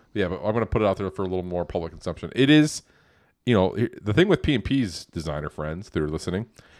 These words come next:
is that it's a <laughs> volume,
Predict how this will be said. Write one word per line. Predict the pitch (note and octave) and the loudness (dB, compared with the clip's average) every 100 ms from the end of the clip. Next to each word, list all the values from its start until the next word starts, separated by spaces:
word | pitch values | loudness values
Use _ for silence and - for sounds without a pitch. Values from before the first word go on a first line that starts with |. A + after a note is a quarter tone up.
| _ _ | _ _
is | G2 G2 F#2+ F#2 F2 | 2 4 6 4 -2
that | E2+ F2 G2 F#2 F2 _ - - | -8 2 4 4 2 _ -16 -4
it's | G#2 - | -4 -2
a | G2 F#2+ | -2 0
<laughs> | |
volume, | G2 G#2 C3+ B2+ A#2+ G#2+ | 4 4 4 2 0 -2